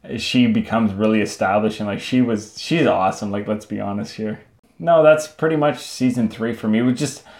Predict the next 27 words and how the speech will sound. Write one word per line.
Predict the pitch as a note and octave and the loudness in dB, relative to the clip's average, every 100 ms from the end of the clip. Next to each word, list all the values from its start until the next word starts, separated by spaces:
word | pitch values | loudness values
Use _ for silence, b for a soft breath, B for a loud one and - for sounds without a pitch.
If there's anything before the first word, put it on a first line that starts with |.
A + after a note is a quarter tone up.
| B B - | B B -2
uh, | E3 D#3+ G3+ - - - - | 0 0 -8 -20 -20 -20 -18
some | - E3 | -4 0
people | G3 F3 | 2 2
said | - E3 | 2 4
it | |
was | D3+ B2+ | 4 4
her | A2+ | 2
least | G#2+ C3 C3 | 2 0 2
favorite | D3 C#3+ C#3+ | 0 2 -2
season. | - D3 C#3+ | -2 0 2
I'd | C3+ D3 | 2 0
say | - D3+ | -2 -2
season | - C3 B2+ A#2 | 0 -2 0 0
three | - G2+ A2+ | -2 -2 0
was, | B2 A2 | 0 0
like, | G#2 G2+ - _ - - | 0 -2 -8 _ -20 -10
well, | A2+ G#2+ | 0 0
spoilers, | - - A2+ A2 G2+ G#2 | 0 2 2 4 0 0
like, | G#2+ G#2+ - | -2 -2 -8
after | A#2+ C3+ D#3 D3+ | 0 0 2 -2
season | - C#3+ C3 A2 | 0 0 0 0
four, | A#2 A#2 | 2 2
season | A#2 B2+ A#2+ | 2 0 0
three | G2+ A2+ | -2 -2
is | A2 | -2
my | G#2 G2+ | -2 -6
favorite. | - - G#2 - G#2 - - | -8 -8 -8 -8 -12 -14 -16